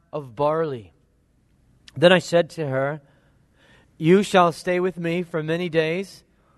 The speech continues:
You shall not play the harlot, nor shall you have a man, so I will also be toward you."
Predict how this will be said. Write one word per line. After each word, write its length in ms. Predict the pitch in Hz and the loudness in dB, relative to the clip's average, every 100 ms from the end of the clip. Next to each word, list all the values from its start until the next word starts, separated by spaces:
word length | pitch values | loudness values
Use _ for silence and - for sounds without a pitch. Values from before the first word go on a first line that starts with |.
| _ _ | _ _
You 80 | 127 | -4
shall 240 | - 165 | 2 2
not 260 | 170 180 - | 2 -6 -6
play 200 | 170 165 | -6 -4
the 120 | 151 | -4
harlot, 460 | 147 156 165 190 - | -2 -2 -2 -6 -10
nor 340 | 156 165 175 | -4 -2 -2
shall 300 | 170 185 165 | -6 -6 -6
you 180 | 156 147 | -6 -8
have 240 | 151 165 | -4 -4
a 80 | 143 | -6
man, 600 | 139 147 175 151 139 165 156 _ _ _ _ | -14 -10 -8 -6 -8 -12 -18 _ _ _ _
so 240 | _ - 131 | _ -8 -2
I 300 | 143 151 175 | 2 2 0
will 260 | 165 165 - | -4 -6 -2
also 400 | 156 165 - 156 | -2 -2 -4 -8
be 240 | 127 147 | -6 -8
toward 340 | 135 151 147 135 | -6 -4 -4 -4
you." 400 | 170 165 123 | -4 -2 -4